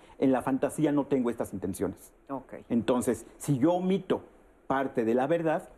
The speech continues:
Speaker 1: ya tengo una intención.
Speaker 2: Sí.
Speaker 1: Es un, es una forma de,
Speaker 2: De
Speaker 1: de mentir.
Speaker 2: mentir,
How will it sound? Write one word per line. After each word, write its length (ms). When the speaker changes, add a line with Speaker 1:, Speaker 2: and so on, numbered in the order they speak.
Speaker 1:
ya 180
tengo 200
una 100
intención. 440
Speaker 2:
Sí. 200
Speaker 1:
Es 200
un, 280
es 200
una 120
forma 280
de, 140
Speaker 2:
De 160
Speaker 1:
de 60
mentir. 320
Speaker 2:
mentir, 180